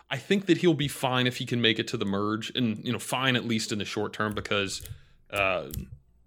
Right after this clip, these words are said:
there, there's gonna be bigger fish to fry, and so it's just gonna be a, you know, how, how large of a, um, distraction from just kind of the normal narratives is Adam.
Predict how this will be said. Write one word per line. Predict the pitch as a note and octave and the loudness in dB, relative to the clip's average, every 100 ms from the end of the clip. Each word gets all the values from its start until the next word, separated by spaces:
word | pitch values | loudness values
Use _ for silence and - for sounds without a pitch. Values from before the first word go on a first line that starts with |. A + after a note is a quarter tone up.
| - - _ _ _ - | -20 -20 _ _ _ 0
there, | C#3+ C3+ | 2 4
there's | C3+ D3 | 4 4
gonna | B2 A2 | 6 4
be | |
bigger | G2+ G2+ G2 | 2 0 0
fish | G2 - | -2 -4
to | - | -4
fry, | G2+ G2 G2 F#2+ | -2 -2 -2 -6
and | - A2+ | -4 -2
so | - | 2
it's | B2 | 2
just | - A2 | 2 0
gonna | G#2+ | -2
be | G2 G2+ | -2 0
a, | F#2 F2 - _ _ | 0 -2 -8 _ _
you | - | -14
know, | E2+ | -10
how, | - B2 A#2 A#2 A2+ | -2 2 4 4 2
how | - C3+ | 0 4
large | C3 A#2 A2 A2 A2+ G#2+ G2 | 4 4 2 4 4 2 -2
of | - G2+ | -2 -2
a, | G2 F#2+ F#2+ F#2+ F2+ _ _ _ | 0 0 0 -2 -8 _ _ _
um, | F#2 E2+ C#2+ C#2 D2 - _ _ _ _ | -6 -6 -6 -10 -16 -20 _ _ _ _
distraction | - C3 - G#2+ A2 - A2+ A#2 - | -4 -2 -2 -2 -2 0 0 0 -6
from | - G#2+ G2 F#2 F2+ - _ _ _ _ _ | -10 -4 -2 -2 -6 -12 _ _ _ _ _
just | G#2+ - | -10 -4
kind | A2 | -2
of | G#2 | -2
the | G#2+ | -2
normal | G2 G2 G#2 A2 | 0 0 2 2
narratives | A2 A2+ A#2+ A#2+ - | 2 2 2 0 -2
is | A2 | -4
Adam. | - G2 F#2+ A2+ | 0 0 0 -2